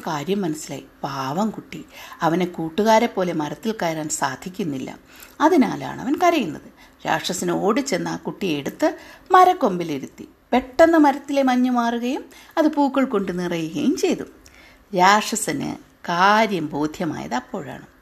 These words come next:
തൻ്റെ സ്വാർത്ഥത മൂലമാണ് വസന്തകാലം വരാതിരുന്നത്. പ്രകൃതിയിലെ സൗന്ദര്യം എല്ലാവർക്കും ആസ്വദിക്കാനുള്ളതാണ്.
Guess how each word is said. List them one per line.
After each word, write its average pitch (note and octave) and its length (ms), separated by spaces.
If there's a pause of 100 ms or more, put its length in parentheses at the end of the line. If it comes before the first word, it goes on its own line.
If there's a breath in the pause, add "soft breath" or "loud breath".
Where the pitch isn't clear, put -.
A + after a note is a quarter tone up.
(600 loud breath)
തൻ്റെ F3 260
സ്വാർത്ഥത F3 560
മൂലമാണ് E3 640
വസന്തകാലം E3+ 760
വരാതിരുന്നത്. C#4 680 (640 loud breath)
പ്രകൃതിയിലെ E3+ 560
സൗന്ദര്യം F3 640 (160)
എല്ലാവർക്കും A#3+ 640
ആസ്വദിക്കാനുള്ളതാണ്. F3+ 1000